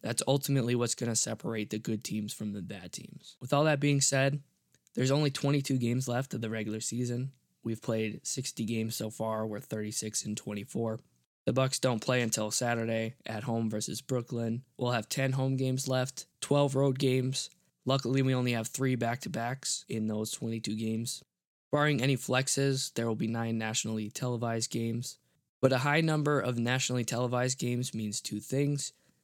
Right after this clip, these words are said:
One, obviously the Bucks are good. Like, imagine telling someone five years ago that we'd have so many nationally televised games.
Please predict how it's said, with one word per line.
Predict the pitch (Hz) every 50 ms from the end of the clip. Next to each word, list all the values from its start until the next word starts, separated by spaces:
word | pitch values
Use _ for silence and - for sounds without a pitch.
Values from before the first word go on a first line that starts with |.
| _ _ _ _
One, | 123 127 135 135 135 117
obviously | 107 117 120 - 135 123 - - 117 117
the | 113 104
Bucks | 95 110 110 - - -
are | 98
good. | - - 104 107 113 131 - _ _ _ _ -
Like, | 117 117
imagine | 120 117 120 127 135 135 135 135
telling | - - 123 127 127 123 123
someone | - 120 113 120 117 113
five | 110 - - - 107 107 110 110 107
years | 101 107 110 117 117
ago | 113 113 117 117 120 123 120
that | 113 92
we'd | - 113 110
have | 127 120 113 107
so | - - 117 113
many | 120 117 120
nationally | 120 123 120 123 131 - 131 127 123
televised | 123 - 131 127 123 120 127 123 123 123 131 -
games. | 131 127 123 127 131 131 - -